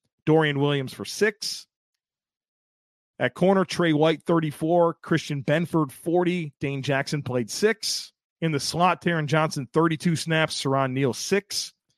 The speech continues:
And then at safety, Hayden Poyer played thirty-four. Taylor Rapp played six snaps.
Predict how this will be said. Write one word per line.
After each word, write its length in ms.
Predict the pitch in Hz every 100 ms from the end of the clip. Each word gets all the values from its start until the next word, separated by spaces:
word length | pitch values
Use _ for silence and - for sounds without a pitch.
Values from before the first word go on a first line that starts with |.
| _ _ _ _ _ -
And 80 |
then 80 | 139
at 100 | 131
safety, 400 | - 151 - 110
Hayden 400 | 98 139 165 151
Poyer 320 | - 156 151
played 240 | 135 131 120
thirty-four. 600 | 170 175 160 - 151 143
Taylor 340 | 156 196 185
Rapp 220 | 156 160
played 240 | - 160 147
six 340 | - 170 -
snaps. 500 | 175 156 151 - -